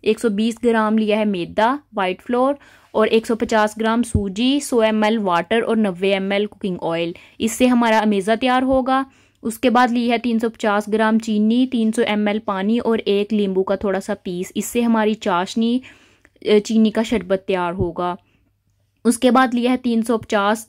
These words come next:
एम एल जो है कुकिंग ऑयल फ्राई करने के लिए इनको।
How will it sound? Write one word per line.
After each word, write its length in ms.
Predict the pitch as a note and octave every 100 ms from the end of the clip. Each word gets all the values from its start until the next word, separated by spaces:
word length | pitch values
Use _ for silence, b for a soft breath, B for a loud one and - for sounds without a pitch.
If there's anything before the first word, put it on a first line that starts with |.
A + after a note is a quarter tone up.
| -
एम 200 | G3+ G#3
एल 160 | G#3 G#3
जो 120 | A3
है 220 | A3 G3+ G3+
कुकिंग 300 | - G#3+ A3
ऑयल 260 | A3 A3 A3+
फ्राई 300 | - G3 F3
करने 320 | F3+ F3 F3
के 140 | F3 F#3
लिए 180 | F3+ F3+
इनको। 360 | F3+ F#3 F3+